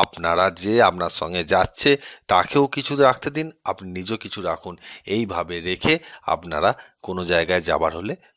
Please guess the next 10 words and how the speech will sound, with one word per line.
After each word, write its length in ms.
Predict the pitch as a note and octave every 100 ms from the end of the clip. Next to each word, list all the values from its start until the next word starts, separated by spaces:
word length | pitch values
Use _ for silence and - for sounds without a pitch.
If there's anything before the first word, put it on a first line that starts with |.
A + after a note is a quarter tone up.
| - D#2
বেড়াতে 380 | F2 E2 - F2+ - _ _
যেতে 220 | A#2 A2+
পারেন। 280 | - D2+ - - _ _ _ _ _ _ _ _ _ _ _
চার, 340 | - C#3 G2 D#2+ - - _ _ _ _
বৃষ 260 | G#2 C3+ -
রাশির 380 | E3+ E3 - D#3
জাতক 300 | A#2 G2+ C3
জাতিকাদের 500 | B2+ B2 C3 C3 C3+ A2+ G2+
বলবো, 240 | G2+ F2+ E2 _ -
চলন্ত 540 | A#2+ A#2 C3+ C#3